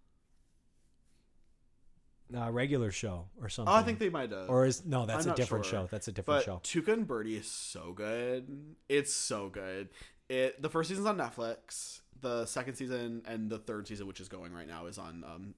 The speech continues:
Speaker 2: technically Adult Swim, but
Speaker 1: It's on
Speaker 2: H B O
Speaker 1: a-,
Speaker 2: Max.
Speaker 1: okay, so I
Speaker 2: Um,
Speaker 1: can start it on Netflix.
Speaker 2: yeah,
Speaker 1: But
Speaker 2: and
Speaker 1: I
Speaker 2: then
Speaker 1: don't
Speaker 2: the
Speaker 1: have
Speaker 2: re-
Speaker 1: H B O Max still.
Speaker 2: That's unfortunate
Speaker 1: Hmm.
Speaker 2: for you. H B O Max is, like,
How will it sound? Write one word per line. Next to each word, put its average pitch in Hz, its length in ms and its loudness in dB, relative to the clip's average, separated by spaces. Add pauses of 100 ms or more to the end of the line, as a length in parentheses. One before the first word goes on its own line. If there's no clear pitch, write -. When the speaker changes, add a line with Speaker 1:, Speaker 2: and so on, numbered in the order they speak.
Speaker 2:
technically 143 400 -2
Adult 131 280 0
Swim, 123 260 -2
but 104 140 -4
Speaker 1:
It's 95 80 -4
on 117 120 2
Speaker 2:
H 101 40 2
B 95 60 0
O - 20 -4
Speaker 1:
a-, 87 40 -8
Speaker 2:
Max. 87 280 -8
Speaker 1:
okay, 120 320 4
so 104 500 4
I 117 220 4
Speaker 2:
Um, 113 80 2
Speaker 1:
can 104 160 0
start 110 420 4
it 98 140 2
on 92 160 2
Netflix. 85 600 -4
Speaker 2:
yeah, 87 280 -4
Speaker 1:
But 98 140 -4
Speaker 2:
and 87 80 2
Speaker 1:
I - 20 4
Speaker 2:
then 104 80 2
Speaker 1:
don't 110 220 4
Speaker 2:
the - 60 4
Speaker 1:
have 113 120 6
Speaker 2:
re- 113 80 2
Speaker 1:
H - 180 -8
B 135 80 2
O 123 80 2
Max 104 320 0
still. - 180 2
Speaker 2:
That's 180 160 4
unfortunate 165 340 2
Speaker 1:
Hmm. - 40 -12
Speaker 2:
for 117 60 -4
you. 107 180 -2
H 127 160 -4
B 240 60 -4
O 269 60 0
Max 110 260 -4
is, 104 200 -8
like, 85 360 -6